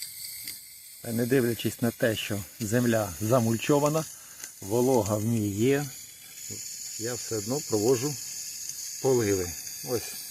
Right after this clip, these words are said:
я спеціально для цієї, цієї метою використовую отаку от трубку.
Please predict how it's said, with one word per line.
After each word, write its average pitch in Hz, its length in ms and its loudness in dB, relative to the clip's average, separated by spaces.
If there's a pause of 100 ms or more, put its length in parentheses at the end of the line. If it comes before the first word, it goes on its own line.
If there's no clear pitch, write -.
(100)
я 104 120 -8
спеціально 101 560 -8
для 101 140 -4
цієї, 95 340 -6 (400)
цієї 113 260 2
метою 110 420 0 (480)
використовую 110 920 2 (140)
отаку 113 500 0
от 101 100 0 (340)
трубку. 196 420 0